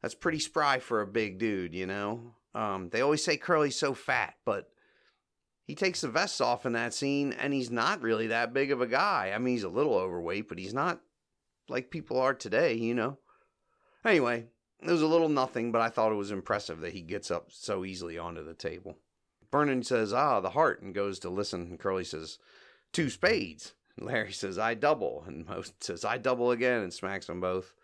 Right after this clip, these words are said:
Curly's, uh, you know, biting the stethoscope. He stretches it out. It smacks Dent. Mo says, "Isn't he a playful pup?" Vernon starts shaking Curly's head, and we hear a rattling sound. <laughs> Evelyn Young even looks up like, "Huh?" and hears it.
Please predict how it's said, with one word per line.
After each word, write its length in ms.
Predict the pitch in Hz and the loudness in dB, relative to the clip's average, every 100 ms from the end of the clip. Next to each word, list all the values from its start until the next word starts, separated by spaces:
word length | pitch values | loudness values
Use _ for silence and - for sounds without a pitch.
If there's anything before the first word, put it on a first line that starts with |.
| _ _ _ _ - | _ _ _ _ -2
Curly's, 500 | 135 131 120 107 104 | 4 4 4 0 2
uh, 440 | 104 98 95 95 78 | 2 4 2 0 -4
you 140 | 110 | -4
know, 140 | 104 92 | -2 0
biting 360 | 117 123 120 | 2 2 0
the 60 | 110 | -4
stethoscope. 840 | - 120 120 120 - 117 113 110 | -2 -2 0 -6 0 2 4 2
He 40 | 95 | -4
stretches 520 | - 113 101 101 92 | -4 -2 -2 -4 -6
it 100 | 101 | -2
out. 320 | 98 95 95 | 0 2 0
It 100 | 95 | -2
smacks 540 | - 98 92 90 92 - | -8 -6 -4 -4 -6 -10
Dent. 380 | 98 98 90 - _ | -8 -6 -8 -14 _
Mo 180 | 131 135 | -2 -2
says, 260 | - 123 | 0 0
"Isn't 240 | 156 156 156 | 0 2 2
he 100 | 135 | 2
a 80 | 117 | 0
playful 480 | - 143 143 143 | 0 0 2 -2
pup?" 360 | 131 147 135 - _ _ _ _ _ _ _ _ _ _ _ _ 135 | 0 0 0 -6 _ _ _ _ _ _ _ _ _ _ _ _ 0
Vernon 200 | 151 135 | 0 2
starts 280 | 131 117 | 0 0
shaking 360 | - 139 127 120 | 0 0 2 -2
Curly's 440 | 110 123 117 110 | 2 2 4 0
head, 240 | 135 123 127 | 0 4 4
and 100 | 110 | 2
we 80 | 107 | 0
hear 200 | 107 90 | 2 2
a 20 | |
rattling 500 | 87 101 104 107 101 | 2 0 0 -2 -4
sound. 480 | - 95 107 117 - _ | -2 0 0 -2 -6 _
<laughs> 160 | - - | -20 -4
Evelyn 380 | 101 113 107 110 | -2 0 0 0
Young 220 | 113 113 | 0 0
even 300 | 110 104 107 | 0 -2 0
looks 220 | 113 - | -2 0
up 220 | 107 113 | 2 2
like, 240 | 98 85 90 | 2 -2 -2
"Huh?" 460 | 113 131 269 320 226 _ - _ _ | -4 -2 0 0 -2 _ -20 _ _
and 80 | - | -4
hears 260 | 101 98 98 | 0 0 0
it. 160 | - | -2